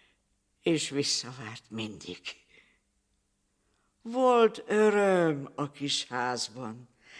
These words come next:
Visszarepült a király a kis öreghez, aztán fényes hintót küldött a lányáért, meg az uráért. Tizenkét fehér ló húzta a hintót, virággal hintették fel hazáig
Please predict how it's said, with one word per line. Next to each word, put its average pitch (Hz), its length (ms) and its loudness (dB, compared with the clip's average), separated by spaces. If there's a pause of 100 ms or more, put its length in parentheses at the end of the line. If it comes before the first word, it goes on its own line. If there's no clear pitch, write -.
(240)
Visszarepült 240 800 2
a 160 80 2
király 156 440 4
a 143 60 0
kis 208 240 0
öreghez, 147 680 -2 (520)
aztán - 340 -6
fényes 214 560 2
hintót 143 500 -2
küldött 131 420 -4
a 107 80 -6
lányáért, 135 800 -2 (500)
meg - 160 -14
az - 140 -8
uráért. - 760 -14 (960)
Tizenkét 208 640 2
fehér 175 380 2
ló 156 180 4
húzta 139 400 -4
a 98 40 -6
hintót, 151 760 -8 (840)
virággal 185 680 4
hintették 151 840 -4
fel 135 340 -12
hazáig 160 640 -2